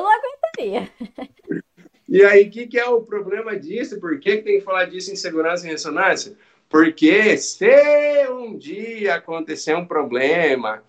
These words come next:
Speaker 2: que coenchar sozinho a máquina e entupir o, o, o negócio lá que sai pro céu,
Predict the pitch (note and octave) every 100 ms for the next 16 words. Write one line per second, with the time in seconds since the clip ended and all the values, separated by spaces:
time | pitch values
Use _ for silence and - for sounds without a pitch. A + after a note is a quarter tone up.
0 | _ _ D3 C#3+ F3 F3 D#3+ E3 E3 E3
1 | C#3 C#3 D#3 C3+ A#2 C3 D3+ - A#2+ G#2+
2 | G#2+ _ _ C3+ D3+ D#3+ E3 F#3+ E3+ -
3 | C#3+ E3+ G#3+ F#3+ D#3+ C#3 C3 A#2+ A#2+ C3
4 | C#3+ C#3+ D#3 C#3 C3+ B2+ D3+ D3 C#3 D3+
5 | C3+ D3 D#3+ D#3+ C3+ - C3+ D#3+ B2+